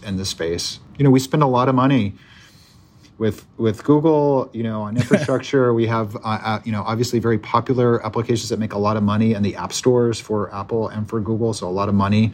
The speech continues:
Speaker 1: is generated by our apps, flows to those companies today. We've done some public stuff with, uh,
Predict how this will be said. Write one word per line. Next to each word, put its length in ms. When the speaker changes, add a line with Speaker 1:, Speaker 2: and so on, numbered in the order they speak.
Speaker 1:
is 160
generated 320
by 140
our 120
apps, 120
flows 260
to 80
those 160
companies 460
today. 420
We've 340
done 220
some 160
public 280
stuff 360
with, 440
uh, 520